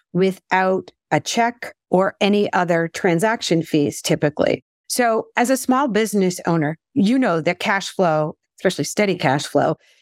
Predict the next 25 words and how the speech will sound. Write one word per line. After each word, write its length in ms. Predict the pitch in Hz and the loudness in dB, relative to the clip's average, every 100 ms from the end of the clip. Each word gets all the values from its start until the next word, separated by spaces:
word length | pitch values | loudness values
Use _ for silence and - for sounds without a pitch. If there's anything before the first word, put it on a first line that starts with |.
| - | 0
is 180 | 202 | 2
vital 460 | 170 170 196 220 156 | 2 2 0 0 -2
to 120 | 185 | 0
the 120 | 185 | 0
success 420 | 185 208 - 175 - | 0 -2 -2 -2 0
of 100 | 180 | -2
your 120 | 190 | 0
company. 500 | - 311 170 131 - _ _ | 0 0 2 -2 -4 _ _
And 140 | - 202 | 0 0
if 80 | 196 | 2
your 160 | 190 - | -2 0
company's 400 | 226 233 294 269 | -2 2 0 0
gonna 180 | 214 202 | 0 0
grow, 560 | 151 160 170 196 240 254 _ _ _ - | 0 0 2 0 -2 -6 _ _ _ 0
you 60 | |
need 140 | 180 180 | 0 0
to 80 | |
be 80 | - | 0
able 140 | 160 156 | 0 0
to 80 | |
count 360 | 147 - 180 175 | -2 0 0 2
on 140 | 135 | 2
that 180 | 139 131 - | 2 0 -2
every 240 | 143 151 | 0 0
month. 340 | 147 - 247 | 0 0 -4